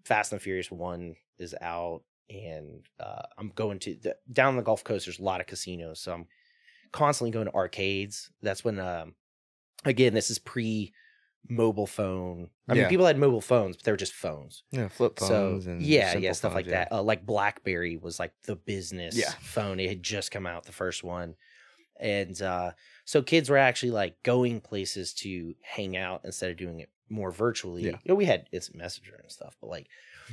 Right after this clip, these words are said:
Speaker 1: um,
Speaker 2: <laughs> What, Nintendo D S with the little chat room things
Speaker 1: uh,
Speaker 2: you could
Speaker 1: D S
Speaker 2: do on
Speaker 1: wasn't
Speaker 2: those,
Speaker 1: out
Speaker 2: bro?
Speaker 1: yet. No,
Speaker 2: <laughs>
Speaker 1: this is probably, like, Nintendo. Well, I guess maybe D S was out,
Speaker 2: I think
Speaker 1: but,
Speaker 2: D S was out then.
Speaker 1: um, or no, it would have been, like, GameCube.
Speaker 2: Oh,
Speaker 1: GameCube era.
Speaker 2: fuck, man.
Speaker 1: That would have
Speaker 2: GameCube
Speaker 1: been,
Speaker 2: was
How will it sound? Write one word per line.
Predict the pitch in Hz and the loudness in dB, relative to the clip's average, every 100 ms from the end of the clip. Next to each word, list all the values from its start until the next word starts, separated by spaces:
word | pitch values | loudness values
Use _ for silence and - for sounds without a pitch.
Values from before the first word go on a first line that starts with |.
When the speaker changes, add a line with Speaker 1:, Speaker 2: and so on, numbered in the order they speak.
| - - - | -18 -20 -10
Speaker 1:
um, | 107 107 90 87 110 | -4 -2 -4 -6 -12
Speaker 2:
<laughs> | - | -6
What, | 101 107 95 | -4 -2 0
Nintendo | 95 95 92 101 98 104 98 95 | -2 -2 -2 -2 0 4 4 4
D | 98 92 | 4 4
S | 90 95 - | 6 4 2
with | 98 - | -4 0
the | |
little | 90 92 92 90 | 2 4 4 4
chat | - 92 92 | 2 2 2
room | 90 98 98 | 2 0 2
things | 98 98 | 0 2
Speaker 1:
uh, | 90 | 0
Speaker 2:
you | 95 | 0
could | |
Speaker 1:
D | 110 104 | 4 6
S | 104 | 8
Speaker 2:
do | 104 | 8
on | |
Speaker 1:
wasn't | 110 110 | 8 8
Speaker 2:
those, | 120 | 8
Speaker 1:
out | 120 | 8
Speaker 2:
bro? | 127 135 156 | 8 10 10
Speaker 1:
yet. | 185 190 | 10 10
No, | 185 180 | 10 10
Speaker 2:
<laughs> | 175 | 10
Speaker 1:
this | 151 | 8
is | - | 8
probably, | 151 131 | 8 8
like, | 120 | 6
Nintendo. | 113 110 127 120 113 104 | 4 -2 -2 0 0 0
Well, | 156 | 2
I | 196 | 4
guess | 208 185 - - | 4 0 -2 -2
maybe | 370 294 | 0 0
D | 107 85 - | -4 -12 -16
S | - - | -16 -18
was | - - | -18 -2
out, | - | 2
Speaker 2:
I | 220 | 6
think | 294 254 | 6 6
Speaker 1:
but, | |
Speaker 2:
D | 247 233 | 8 8
S | 233 | 8
was | 202 160 | 8 10
out | 135 113 | 10 8
then. | 120 147 160 | 6 4 2
Speaker 1:
um, | 120 117 110 82 76 _ _ _ _ _ | 0 2 0 -4 -10 _ _ _ _ _
or | 131 | 6
no, | 156 170 | 8 8
it | |
would | 160 | 8
have | 156 | 8
been, | 170 | 6
like, | 110 - | 6 2
GameCube. | 104 127 113 90 110 113 - _ _ _ _ _ - | 0 0 -2 -8 -10 -12 -20 _ _ _ _ _ 4
Speaker 2:
Oh, | 117 120 113 101 95 | 8 10 8 6 4
Speaker 1:
GameCube | - | 2
era. | 95 110 110 107 98 | 6 8 10 8 6
Speaker 2:
fuck, | - | 2
man. | 98 95 | -2 2
Speaker 1:
That | 104 107 | 4 6
would | 113 110 | 6 4
have | |
Speaker 2:
GameCube | 104 | 2
Speaker 1:
been, | 98 | 2
Speaker 2:
was | 90 | -2